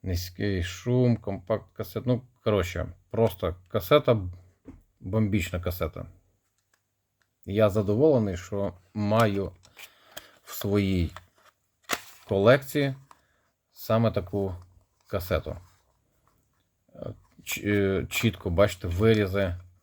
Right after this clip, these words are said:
під, е, футляр. Все зроблено не так, якщо тут ідуть іда-, е, з кутками наружу. І вони зазвичай тут так буває, що загибаються, або є сліди такі з-, е, загибу, перегибу.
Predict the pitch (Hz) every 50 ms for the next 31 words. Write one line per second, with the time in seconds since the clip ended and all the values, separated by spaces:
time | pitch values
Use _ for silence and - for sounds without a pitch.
0 | _ _ _ - 101 90 - - - 98 95 95 92 92 92 92 92 92 92 92
1 | 92 90 87 - - 82 - - 98 90 92 95 98 95 95 92 87 87 87 -
2 | - _ _ _ _ _ _ - - - 90 85 87 95 95 90 90 90 90 92
3 | 95 - 147 151 143 104 87 87 - - 98 90 87 92 90 - - 95 87 90
4 | 98 90 90 - - 101 95 90 98 - - 104 101 98 92 92 - - - -
5 | - - - _ - - - - 107 - - 117 104 98 98 101 113 143 180 214
6 | 220 196 175 180 185 180 170 - _ _ _ _ _ _ _ _ _ _ _ _
7 | - 139 143 147 143 139 131 120 123 120 113 120 127 120 - 139 127 120 - 120
8 | 110 - 104 92 113 101 101 101 104 110 110 107 101 - - 110 101 98 107 110
9 | 110 120 127 156 180 175 143 113 - - 104 95 95 104 107 104 95 101 117 123
10 | 117 104 - - 104 104 104 98 107 110 107 - 92 90 - 104 104 104 101 95
11 | 90 90 - - _ _ _ _ _ _ _ - 92 95 101 113 101 107 104 101
12 | 101 64 104 98 110 110 101 110 127 135 117 117 104 - 113 110 110 113 104 92
13 | 90 90 80 80 80 78 90